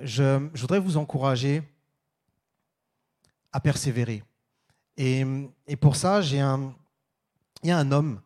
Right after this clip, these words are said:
qui, qui moi, m'en-, en, en tout cas, euh, encouragé à persévérer,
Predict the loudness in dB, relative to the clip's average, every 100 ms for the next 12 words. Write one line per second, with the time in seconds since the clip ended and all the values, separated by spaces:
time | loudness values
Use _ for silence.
0 | _ _ _ _ _ _ _ -8 -2 0
1 | 0 0 -4 -8 _ _ _ _ _ _
2 | _ _ _ -12 -4 -2 0 -2 -4 -10
3 | -10 -8 -8 -2 0 0 -4 -12 -10 -10
4 | _ -8 -6 -4 -2 -2 0 -2 0 -2
5 | -2 -2 0 0 -2 -8